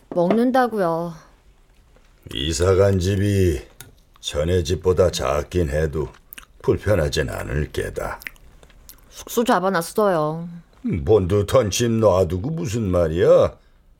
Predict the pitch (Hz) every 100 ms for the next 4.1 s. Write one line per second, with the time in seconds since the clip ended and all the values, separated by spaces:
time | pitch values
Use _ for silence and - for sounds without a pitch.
0 | _ _ _ - 135 - 147 120 123 120
1 | 120 113 110 120 - _ _ 123 - 127
2 | 104 139 - 98 95 90 87 98 85 95
3 | 90 78 78 73 64 156 226 127 156 -